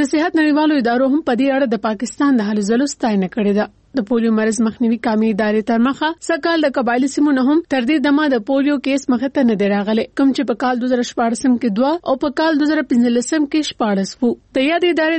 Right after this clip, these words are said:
د ریپورت تر مخه کال دوه زره شپاړسم کې په ټول ملک کې شل د پولیو کیسونه ریپورت شوي وو، خو سږ کال د واضحه کمی سره تر دې دمه په ملک کې درې د پولیو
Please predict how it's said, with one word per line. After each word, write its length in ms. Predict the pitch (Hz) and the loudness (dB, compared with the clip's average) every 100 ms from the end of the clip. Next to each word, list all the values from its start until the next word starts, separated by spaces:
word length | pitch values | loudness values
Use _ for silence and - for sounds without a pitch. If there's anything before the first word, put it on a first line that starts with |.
| 285 | 0
د 80 | 262 | 0
ریپورت 280 | 254 277 262 | 0 -2 0
تر 120 | 247 269 | 0 0
مخه 240 | 285 302 277 | 0 -4 -2
کال 160 | 233 | -2
دوه 100 | 208 220 | -2 -2
زره 160 | 220 - | -2 -2
شپاړسم 500 | 233 226 226 302 302 | -2 -2 0 0 0
کې 100 | 285 320 - | 0 -2 0
په 260 | 294 320 | 0 2
ټول 240 | 370 339 302 | 2 2 2
ملک 180 | 311 311 | 0 -2
کې 40 | 285 | -2
شل 180 | 330 294 277 | 0 0 -2
د 100 | 220 | -2
پولیو 260 | 294 302 254 | 0 0 -2
کیسونه 320 | 226 262 294 247 | -2 0 0 0
ریپورت 280 | 233 196 - | -2 -6 -2
شوي 180 | 233 220 | -2 0
وو، 120 | 226 - - | 0 -2 -4
خو 60 | 247 | -2
سږ 180 | 269 254 | -2 -2
کال 220 | 269 269 240 | -2 -2 -2
د 100 | 226 | -2
واضحه 340 | 226 247 262 254 | 0 0 0 0
کمی 240 | 240 294 285 | 2 0 0
سره 200 | 285 294 311 | 0 0 0
تر 100 | 285 | 0
دې 100 | 294 349 311 | 0 2 2
دمه 200 | 320 311 | 2 0
په 100 | 262 302 | 0 2
ملک 180 | 320 - | 0 -2
کې 100 | 294 226 | -2 0
درې 260 | 262 294 | 0 0
د 160 | 226 220 | -2 0
پولیو 240 | 285 285 | 0 0